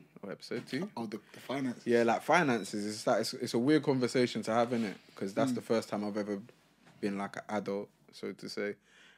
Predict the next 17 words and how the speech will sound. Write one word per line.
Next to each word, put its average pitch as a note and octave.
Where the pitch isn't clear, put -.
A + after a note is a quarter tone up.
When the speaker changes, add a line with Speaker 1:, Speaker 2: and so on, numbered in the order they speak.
Speaker 1:
And G#2
then G2+
I -
have G2
to G2+
fend G#2
for -
myself, G2
and G2+
I G2
didn't G2+
know G2
how G#2+
to G2+
speak -
or G2+
say F#2+